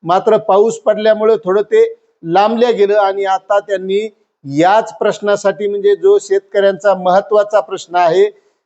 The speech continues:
या सरकारनं कर्जमाफीचं आश्वासन दिलं होतं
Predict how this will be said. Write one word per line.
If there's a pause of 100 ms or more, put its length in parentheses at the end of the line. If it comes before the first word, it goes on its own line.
या
सरकारनं
कर्जमाफीचं
आश्वासन
दिलं
होतं